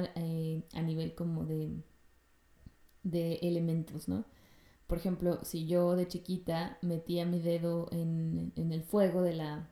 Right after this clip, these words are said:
de la estufa, pues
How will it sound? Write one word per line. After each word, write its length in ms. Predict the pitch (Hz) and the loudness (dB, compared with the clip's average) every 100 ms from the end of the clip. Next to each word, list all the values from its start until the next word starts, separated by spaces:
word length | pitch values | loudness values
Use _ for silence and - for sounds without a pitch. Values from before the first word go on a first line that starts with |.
| - | -10
de 160 | 185 170 | -4 -4
la 80 | |
estufa, 540 | 170 - 247 220 220 - - - - - - - - - _ _ _ _ _ _ - | -2 0 2 2 -4 -6 -16 -20 -20 -20 -20 -20 -20 -20 _ _ _ _ _ _ 4
pues 440 | 240 240 - | 6 6 0